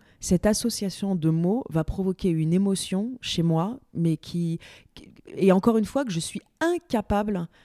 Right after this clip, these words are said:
d'expliquer ou de rationaliser. Et, et, et, et ça, c'est, euh, c'est, euh, c'est, c'est, c'est, c'est, oui, c'est troublant,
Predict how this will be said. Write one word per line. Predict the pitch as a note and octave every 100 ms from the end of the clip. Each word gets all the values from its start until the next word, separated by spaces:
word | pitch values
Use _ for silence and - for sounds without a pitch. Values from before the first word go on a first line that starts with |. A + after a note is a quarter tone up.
| _ D3+
d'expliquer | A3 - - A3+ - A#3
ou | A3+
de | F3
rationaliser. | F3 E3+ - E3 D3+ D3 B2 C#3 - - _
Et, | -
et, | F3 E3+ E3 D3+ C#3
et, | - D3+ C#3+ B2+ F#2 F2 C#2+ D2+ - -
et | C#3
ça, | - C4
c'est, | C4 - F3 D#3+
euh, | D3 C#3 C3+ C3+ - - -
c'est, | - D#3+ D3+
euh, | C#3 C3+
c'est, | C3 - D3+ C3+
c'est, | C3+ C#3+ -
c'est, | - C#3+ C3
c'est, | A#2+ B2+ A#2+ A#2
oui, | A3+
c'est | - -
troublant, | - D#3 F#3+ C#4